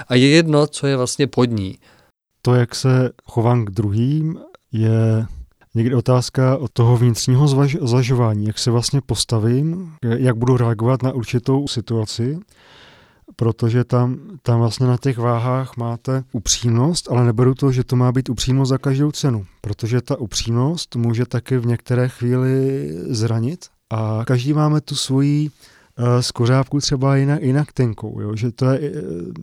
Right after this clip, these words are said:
Speaker 2: zvažování třeba té formy, jo? Říkáte ta, ta upřímnost.
Speaker 1: Já se omlouvám,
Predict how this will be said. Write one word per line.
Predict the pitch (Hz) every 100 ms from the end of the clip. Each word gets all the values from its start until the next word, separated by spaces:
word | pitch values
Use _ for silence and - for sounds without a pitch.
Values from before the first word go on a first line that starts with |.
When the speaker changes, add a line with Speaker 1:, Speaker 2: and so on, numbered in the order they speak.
| 170 143
Speaker 2:
zvažování | 131 127 120 135 135
třeba | - 139 139
té | 156
formy, | 156 - 107 107 117 156 202 220 135 -
jo? | 113 113 143
Říkáte | 123 - 120 -
ta, | 120 131 -
ta | 127
upřímnost. | 113 - 120 123 135 160 156 -
Speaker 1:
Já |
se | 135 175
omlouvám, | 165 165